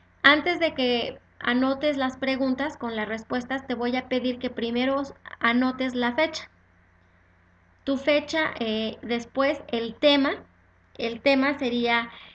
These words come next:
el nombre del cuento, que es Un día en la vida de Pedrito. Ya que tienes anotado el tema, la fecha, entonces sí,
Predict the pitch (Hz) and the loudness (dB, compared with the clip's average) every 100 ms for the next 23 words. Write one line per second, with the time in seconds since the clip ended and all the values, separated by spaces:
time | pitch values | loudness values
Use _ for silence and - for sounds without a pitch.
0 | _ - 226 226 240 254 262 269 262 254 | _ -8 -4 0 2 4 4 2 0 0
1 | 247 - 269 262 247 311 - _ _ _ | -2 0 0 2 0 -4 -8 _ _ _
2 | - _ _ _ - 254 247 330 - - | -20 _ _ _ 0 2 4 2 -4 -20
3 | _ _ - 269 269 254 277 262 208 - | _ _ 0 2 4 4 2 0 -2 -8
4 | _ 247 233 220 233 233 214 208 208 208 | _ -2 0 0 -2 -2 -4 -4 -4 -4
5 | 214 214 - _ _ _ _ _ _ _ | -4 -6 -16 _ _ _ _ _ _ _
6 | _ _ _ _ _ _ _ _ 240 269 | _ _ _ _ _ _ _ _ 0 2
7 | 294 302 294 277 277 254 226 226 240 240 | 4 2 2 0 0 -4 -4 -4 -2 0
8 | 240 240 233 233 214 202 233 226 294 339 | -2 -4 -4 -4 -6 -6 -6 -6 -8 -10
9 | - _ _ - 220 220 233 240 247 262 | -12 _ _ -8 -6 -4 -4 -2 -2 -2
10 | 277 | -2